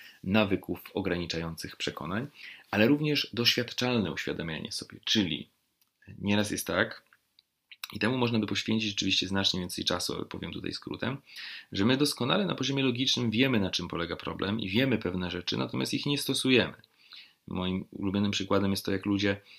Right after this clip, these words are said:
dochodzą do pewnych wniosków po rozstaniu, kiedy zostają zostawieni przez partnera, partnerkę i mówią, no dużo się nauczyłem dzięki temu. I rzeczy, które mówią zazwyczaj, to nie są jakieś wielkie odkrycia na temat związków. To są rzeczy, które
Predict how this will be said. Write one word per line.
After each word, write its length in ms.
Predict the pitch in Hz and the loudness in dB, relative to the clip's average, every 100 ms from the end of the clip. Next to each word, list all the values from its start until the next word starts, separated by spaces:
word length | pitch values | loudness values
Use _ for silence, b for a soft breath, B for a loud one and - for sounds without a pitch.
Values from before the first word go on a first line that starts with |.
| B | B
dochodzą 360 | - 101 107 110 | -2 0 2 2
do 80 | 104 | 2
pewnych 320 | 104 101 95 | 0 0 0
wniosków 420 | 101 107 104 - | 2 2 2 -6
po 120 | - | -6
rozstaniu, 500 | - - - 82 92 | -2 -2 0 0 0
kiedy 160 | 104 95 | -2 -4
zostają 340 | 90 95 92 | -4 -4 -6
zostawieni 560 | 90 - 90 92 92 85 | -4 -4 -2 2 0 0
przez 300 | - 87 - B B B B _ | -4 -4 -6 B B B B _
partnera, 400 | 85 90 85 82 | -6 -4 -4 -4
partnerkę 640 | 82 - 87 90 113 131 139 B B B B B _ - | -6 -6 -10 -6 -2 -2 -2 B B B B B _ -2
i 240 | 160 175 | 0 4
mówią, 340 | 131 127 123 | 4 4 4
no 260 | 104 113 120 | 6 6 6
dużo 260 | 110 110 101 | 4 2 2
się 140 | 101 | 2
nauczyłem 560 | 95 90 - 95 85 80 | 2 2 4 4 4 -2
dzięki 280 | - - | -8 -12
temu. 320 | - - - - | -10 -10 -10 -4
I 180 | 107 98 | 0 2
rzeczy, 260 | 165 - | 0 -2
które 240 | 180 147 127 | -2 0 2
mówią 320 | 147 165 143 | 2 2 2
zazwyczaj, 480 | 123 113 139 135 131 | 0 -2 0 0 0
to 120 | 117 | 0
nie 220 | 117 165 | 2 2
są 160 | - 92 | 2 0
jakieś 260 | 80 82 | -2 -6
wielkie 320 | 85 80 - 82 | -4 -8 -8 -10
odkrycia 420 | - 82 - 69 | -8 -6 -4 -6
na 80 | - | -6
temat 260 | - 87 | -10 -10
związków. 400 | - - - - | -10 -8 -10 -10
To 100 | - | -6
są 160 | 110 113 | -2 -2
rzeczy, 200 | 120 117 | -2 -4
które 380 | - 120 120 | -2 2 2